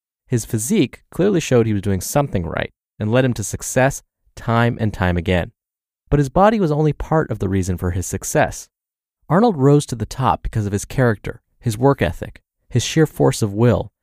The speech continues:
and even his admittedly Machiavellian tactics led him to victory as a seven-time Mister Olympia. As you well know, the Austrian oak used that legendary charisma to jump from the bodybuilding stage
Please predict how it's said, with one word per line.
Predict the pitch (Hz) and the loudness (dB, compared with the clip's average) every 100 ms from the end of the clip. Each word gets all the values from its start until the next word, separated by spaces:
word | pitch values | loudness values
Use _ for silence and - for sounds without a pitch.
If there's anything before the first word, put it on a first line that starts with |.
| _ - | _ -6
and | 120 | -4
even | - 175 202 196 _ | 2 2 2 0 _
his | 131 117 | -2 0
admittedly | 107 113 127 135 139 131 | 2 2 2 2 0 2
Machiavellian | 104 113 131 107 98 107 117 107 | 0 0 -2 0 2 2 0 -2
tactics | - 113 - 87 - - _ _ - | -2 -2 -2 -10 -10 -18 _ _ -8
led | 107 131 | 0 2
him | 151 143 | 2 0
to | 127 | 0
victory | 127 135 110 101 98 | 0 0 0 0 0
as | 95 | -4
a | |
seven-time | 92 120 123 143 - 147 135 98 95 _ - | -2 0 0 0 0 2 4 2 -2 _ -6
Mister | 101 - | -4 0
Olympia. | 92 90 82 78 - _ _ _ _ _ _ - | 0 0 -2 -6 -10 _ _ _ _ _ _ -4
As | 123 127 | 0 2
you | |
well | 131 151 165 | 4 4 4
know, | 143 147 160 _ _ | 2 2 -2 _ _
the | 113 - | -6 -2
Austrian | 120 - - 139 135 - | -2 -2 -2 0 0 0
oak | 123 135 _ | 2 2 _
used | - 127 143 | -2 0 2
that | 131 - | 0 0
legendary | 110 120 131 127 127 | -2 -2 0 0 -2
charisma | - 117 135 113 95 - - | 0 0 2 0 -2 -4 -6
to | 113 | -4
jump | 104 127 113 | 2 0 0
from | - 113 | -2 0
the | 95 | -2
bodybuilding | 82 113 180 127 101 95 | 2 2 4 2 -2 -2
stage | 90 - 87 87 | -4 -2 0 -2